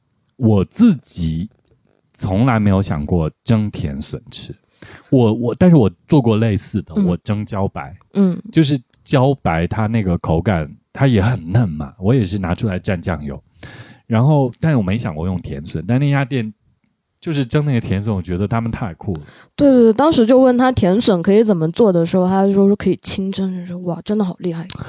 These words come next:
Speaker 2: 一听就是很好吃的东西。
Speaker 1: <laughs> 一般我们吃甜笋都是切丝清炒。
Speaker 2: 呃，或者切片煮。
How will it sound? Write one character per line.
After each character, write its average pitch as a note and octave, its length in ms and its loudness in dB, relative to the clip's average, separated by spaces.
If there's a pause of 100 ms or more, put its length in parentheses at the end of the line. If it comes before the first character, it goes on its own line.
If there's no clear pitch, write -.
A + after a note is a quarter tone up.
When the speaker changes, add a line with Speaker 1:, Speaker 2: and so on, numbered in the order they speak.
Speaker 2:
一 A3+ 80 2
听 A3 240 2
就 G#3+ 120 4
是 G3+ 120 4
很 E3 120 0
好 E3+ 180 -2
吃 - 160 -6
的 - 100 0
东 F#3 200 -4
西。 - 140 -4
Speaker 1:
<laughs> - 0 -
一 G3 40 4
般 E3+ 200 4
我 D3+ 120 6
们 F2+ 220 0
吃 - 180 -6
甜 G2 260 2
笋 E2 220 0
都 F#2 180 2
是 F#2 240 -2
切 G2 320 2
丝 F#2 760 0
清 - 240 2
炒。 - 200 -2
Speaker 2:
呃， - 40 -4
或 C#4+ 180 2
者 F#3 120 2
切 A3 180 2
片 G#3+ 220 2
煮。 G3 420 -6